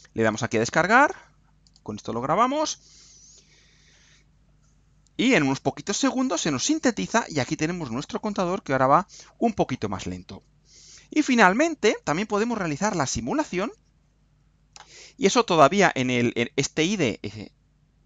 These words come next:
no tiene todavía todos los targets definidos para poder hacer esto. Así que lo que vamos a hacer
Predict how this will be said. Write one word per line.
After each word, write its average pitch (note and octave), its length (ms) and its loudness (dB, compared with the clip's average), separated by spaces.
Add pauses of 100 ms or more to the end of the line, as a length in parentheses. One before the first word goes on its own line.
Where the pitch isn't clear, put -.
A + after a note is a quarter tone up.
(180)
no C3 260 -4
tiene D#3 220 0
todavía C#3 340 0
todos B2+ 300 -4
los A#2+ 220 -6
targets E3 500 -2
definidos B2+ 460 -6
para - 180 -6
poder G2 240 -6
hacer B2+ 320 -4
esto. B3+ 400 -4 (160)
Así A#2+ 340 -8
que G2 280 -6 (360)
lo A2 200 -4
que G#2+ 340 -2
vamos B2 320 0
a A2+ 60 -6
hacer F3+ 400 -2